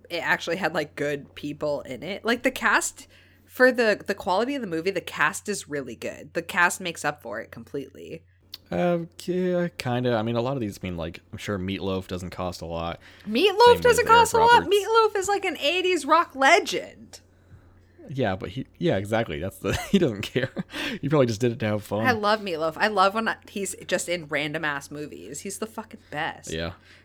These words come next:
Speaker 1: Two out of three ain't
Speaker 2: Yeah.
Speaker 1: bad. I was playing that in my car the other day. Love that shit. God damn it. <laughs>
Speaker 2: But yeah, that, that was one of the things that really bugged me right off the bat. It was just like, like, it's like a soap opera. You can tell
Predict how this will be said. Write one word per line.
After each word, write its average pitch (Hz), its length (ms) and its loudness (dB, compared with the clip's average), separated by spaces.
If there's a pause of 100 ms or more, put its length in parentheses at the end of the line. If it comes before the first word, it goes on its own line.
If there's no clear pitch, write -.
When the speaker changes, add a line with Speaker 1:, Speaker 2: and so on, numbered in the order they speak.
Speaker 1:
Two 262 120 0
out 254 120 6
of 247 80 -4
three 269 160 0
ain't 240 160 0
Speaker 2:
Yeah. 240 120 6
Speaker 1:
bad. 294 160 4
I 254 60 0
was 208 100 -4
playing 262 220 -6
that 269 100 -2
in 240 60 -10
my 269 80 -4
car 269 300 2
the 180 120 -6
other 151 140 -6
day. 85 400 -12 (100)
Love 190 200 -2
that 180 200 0
shit. 110 360 -12 (720)
God - 260 0
damn 208 300 -2
it. - 440 0
<laughs> - 40 -20 (280)
Speaker 2:
But - 100 -2
yeah, 120 80 4
that, 127 160 0
that 135 120 2
was 123 100 0
one 101 120 -4
of 90 60 -6
the - 40 -12
things 90 140 -4
that 87 80 -4
really 87 160 -2
bugged 82 240 -4
me 85 80 -6
right 85 180 -4
off 90 140 -4
the 87 60 -12
bat. 80 240 -6
It - 80 -12
was 87 100 -14
just 92 160 -14
like, - 260 -8 (460)
like, 135 140 0
it's 127 160 -4
like 160 100 -2
a 139 40 -2
soap 107 280 0
opera. 90 440 -6 (100)
You 131 100 -6
can 131 160 -2
tell 101 440 -4